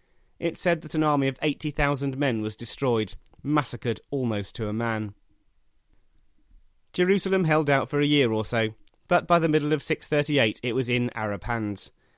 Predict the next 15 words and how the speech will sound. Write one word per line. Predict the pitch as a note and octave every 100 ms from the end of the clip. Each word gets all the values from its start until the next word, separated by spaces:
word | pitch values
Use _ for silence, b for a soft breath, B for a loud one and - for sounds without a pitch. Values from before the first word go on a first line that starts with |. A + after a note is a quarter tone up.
| _ _
Caliph | - D#3 D#3 -
Omar, | E3 E3 B2 A2+ A2 -
the | C#3+
leader | D3 C#3 D#3
of | C#3+
the | C#3+
Arabs, | A2+ A2 A2 -
rode | A2+ C3 C3+
into | C#3+ -
Jerusalem | C#3+ C#3+ C#3+ A#2 A2
to | G#2+
take | A2+ A2+
the | -
victory | A2 - - F#2+
himself. | F#2 F#2+ F#2+ A#2+ G#2+ -